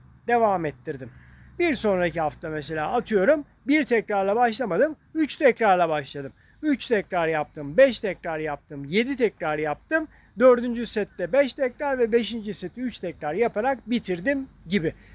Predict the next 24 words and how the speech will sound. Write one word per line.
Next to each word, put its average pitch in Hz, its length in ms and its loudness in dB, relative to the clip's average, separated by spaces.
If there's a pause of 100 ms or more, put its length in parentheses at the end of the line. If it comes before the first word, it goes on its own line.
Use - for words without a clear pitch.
(220)
Bu 339 100 4
şekilde 185 460 -2
yaparsanız 254 800 0 (140)
etkili 294 360 0
bir 294 40 0
şekilde 233 580 0 (140)
dips 269 320 -2
yapma 202 360 0
sayınızı 226 640 0 (320)
artırabilirsiniz. 226 1300 0 (200)
Ha, 247 200 -2
daha 285 240 6
sonra 180 360 -2
kendi 247 360 -2
antrenmanlarınızda 175 1000 -2
atıyorum 233 720 -4
üç - 220 -6
çarpı 208 360 0
on, 208 360 2
işte 185 340 -6
dört 226 260 2
çarpı 202 360 -2
on 208 360 -2
yapabilirsiniz. 160 880 -4